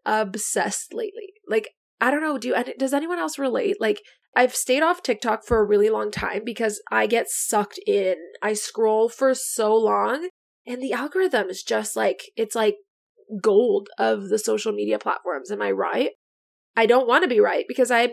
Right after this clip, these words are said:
I don't have the capacity to start posting on TikTok all the time, but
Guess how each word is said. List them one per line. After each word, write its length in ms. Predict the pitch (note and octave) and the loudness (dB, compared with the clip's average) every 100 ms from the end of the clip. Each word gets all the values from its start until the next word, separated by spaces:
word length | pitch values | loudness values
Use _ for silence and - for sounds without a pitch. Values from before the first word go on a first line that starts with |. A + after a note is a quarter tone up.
| - | 0
I 80 | A#3 | 2
don't 220 | B3+ D4 | 2 0
have 100 | D#4 | -4
the 120 | D#4 | -6
capacity 420 | C4+ C4 D4 - | -2 0 0 -2
to 160 | A3+ G3 | -4 -4
start 300 | - A#3 - _ - | -2 -2 -2 _ -2
posting 320 | B3+ C4+ B3+ | 2 2 0
on 140 | A#3 | -4
TikTok 480 | G#3 B3 - D4 D4+ | -2 -4 2 2 2
all 100 | D4+ | 0
the 80 | D4+ | 0
time, 340 | E4 D#4+ E4 E4 _ _ _ _ | 2 2 0 -6 _ _ _ _
but 300 | A#3+ A#3 - | 2 4 2